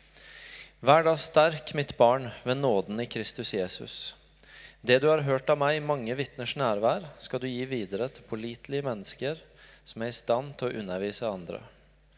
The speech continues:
Bær også du lidelsene som en god stridsmann for Kristus Jesus. Ingen soldat lar seg hindre av dagliglivets gjøremål, for han vil gjøre som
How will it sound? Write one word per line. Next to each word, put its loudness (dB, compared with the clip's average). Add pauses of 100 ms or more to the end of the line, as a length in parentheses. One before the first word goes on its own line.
(440)
Bær 4
også -4
du -4
lidelsene -6
som -10
en -8
god -6
stridsmann -8
for -18
Kristus -8
Jesus. -12 (800)
Ingen -4
soldat 0
lar -2
seg -2
hindre 0
av 0
dagliglivets 0
gjøremål, -2
for -6
han -6
vil -6
gjøre -4
som -12